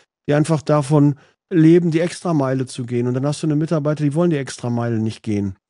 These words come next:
Ja, dann, dann so diesen Dienstleistungscharakter vielleicht nicht so haben und, und, und.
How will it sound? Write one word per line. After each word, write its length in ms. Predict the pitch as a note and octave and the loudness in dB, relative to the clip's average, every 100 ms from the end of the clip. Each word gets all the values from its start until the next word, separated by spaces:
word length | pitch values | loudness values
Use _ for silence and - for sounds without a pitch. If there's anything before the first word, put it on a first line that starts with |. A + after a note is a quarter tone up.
| - | -8
Ja, 200 | C3 E3 - - _ | -2 -2 -4 -16 _
dann, 360 | C#3+ C3+ C#3 C3+ | -2 2 2 2
dann 160 | C3+ C#3 | 0 0
so 180 | C#3+ C3 _ _ | 0 -4 _ _
diesen 120 | C#3 C#3+ | -2 2
Dienstleistungscharakter 1120 | E3+ E3 D3+ C#3+ D3 C3+ - B2+ B2 - B2 | 2 0 0 0 0 -2 -2 -2 -4 -4 -6
vielleicht 440 | - A#2 A#2 - | -2 -2 -2 -4
nicht 120 | A#2 | -6
so 160 | - A2 | -4 -2
haben 320 | G#2+ G2+ G#2+ | -2 -2 0
und, 160 | F3 F#3 | 0 0
und, 80 | D3+ | 0
und. 220 | D#3 B2 | 0 0